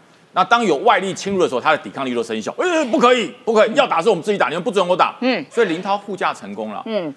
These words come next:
Speaker 1: 所以我说，我预判朱立伦不会下台。
Speaker 2: 嗯。
Speaker 1: 然后不会下台，会做到期-，任期期满。如果脸皮再厚一点，
Speaker 2: 必要时得延长一年。
Speaker 1: 中-，对，得以延长到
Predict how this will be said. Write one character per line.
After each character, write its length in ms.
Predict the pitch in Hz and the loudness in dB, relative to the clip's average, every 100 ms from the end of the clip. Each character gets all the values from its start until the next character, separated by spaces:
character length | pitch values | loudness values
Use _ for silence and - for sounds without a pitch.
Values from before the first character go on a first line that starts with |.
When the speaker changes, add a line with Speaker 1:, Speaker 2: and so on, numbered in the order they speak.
| _ _ | _ _
Speaker 1:
所 140 | 214 | -2
以 20 | |
我 100 | 175 | 0
说， 180 | 135 202 123 | 0 -4 -6
我 240 | 143 123 123 | -2 0 0
预 140 | 202 | -2
判 200 | 180 160 | -6 -6
朱 120 | 135 | -6
立 60 | 175 | -4
伦 120 | 117 | -4
不 120 | 104 | -4
会 80 | 117 | -6
下 180 | 113 101 | -4 -6
台。 180 | 87 87 - | -6 -14 -10
Speaker 2:
嗯。 360 | 247 254 202 139 - | -6 -6 -6 -10 -6
Speaker 1:
然 80 | 135 | -2
后 60 | 131 | 0
不 100 | 190 | 0
会 80 | |
下 160 | 196 156 | 0 0
台， 260 | 113 98 101 - | 0 -6 -8 -8
会 140 | 196 | -6
做 120 | 185 170 | -4 0
到 280 | 156 127 | 2 0
期-， 220 | - - 139 | -4 -14 -4
任 140 | 190 | -4
期 160 | 135 120 | -4 -10
期 180 | - 113 | -10 -4
满。 200 | 110 90 - - - | -4 -6 -14 -14 -4
如 160 | 208 | -2
果 160 | 170 139 | 0 -2
脸 140 | 120 | -2
皮 140 | 104 127 | -6 -4
再 160 | 170 | -4
厚 260 | 147 196 143 | 0 0 0
一 20 | |
点， 140 | - | 0
Speaker 2:
必 60 | 135 | 2
要 180 | 262 214 | 2 0
时 240 | - 196 | -2 -2
得 240 | 190 196 220 | 0 0 2
延 240 | 175 233 | 2 0
长 240 | 247 196 | 0 -2
一 40 | - | 2
年。 120 | 156 | 2
Speaker 1:
中-， 80 | 208 | 6
对， 20 | |
得 40 | 233 | 4
以 240 | 185 113 | 2 -4
延 220 | 104 156 | -2 -2
长 240 | 202 226 139 | 0 -2 0
到 140 | 135 | 0